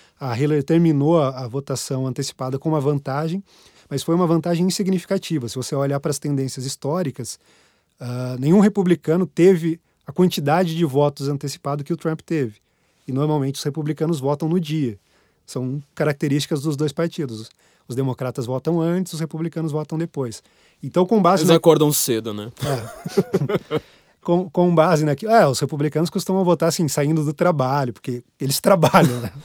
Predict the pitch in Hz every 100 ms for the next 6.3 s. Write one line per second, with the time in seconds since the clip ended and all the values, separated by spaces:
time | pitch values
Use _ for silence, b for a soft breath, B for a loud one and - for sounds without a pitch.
0 | B 247 B - 196 185 254 226 - 196
1 | 156 165 165 160 156 170 151 151 151 165
2 | 160 160 170 180 185 147 160 160 170 180
3 | 156 185 170 160 170 165 165 175 - 165
4 | 156 165 - 151 147 127 - 143 151 b
5 | b 147 135 139 143 143 143 139 156 156
6 | 175 214